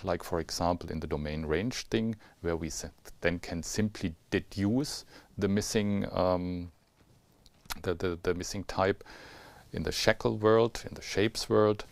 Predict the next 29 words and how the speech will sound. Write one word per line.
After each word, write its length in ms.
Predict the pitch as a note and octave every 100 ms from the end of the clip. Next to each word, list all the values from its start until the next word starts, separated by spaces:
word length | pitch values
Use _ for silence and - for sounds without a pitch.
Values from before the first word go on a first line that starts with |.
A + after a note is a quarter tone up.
| -
there, 560 | F2 F#2 G#2+ G#2+ G#2+ -
um, 420 | F#2 F2 F2 F2
we 80 | F2
have 280 | E2+ F2 -
the 80 | D#2
closed 600 | - - F#2+ A#2+ - -
world 260 | G#2+ A2 G#2
assumption, 540 | G2 G#2+ G#2 - G#2
and 120 | E2+
if 140 | G2 -
it's 220 | - -
not 200 | F2 -
explicitly 640 | G2+ - - F#2 - - F2
given, 400 | G#2 B2+ E3 F3 - - - - -
it 200 | G2+ -
cannot 400 | - F#2+ F#2 F2
be 240 | F2+ F2
inferred 440 | F2 E2+ - D2+ D2
or 100 | D#2+
deduced. 520 | E2+ - D2+ - -
So 140 | -
we 140 | F#2+ F2
have 260 | - - -
to 280 | - E2 - - - -
make 220 | - E2 -
explicit 600 | - - - F#2+ - -
that 180 | - -
this 240 | D#2 -
here, 300 | - E2+ E2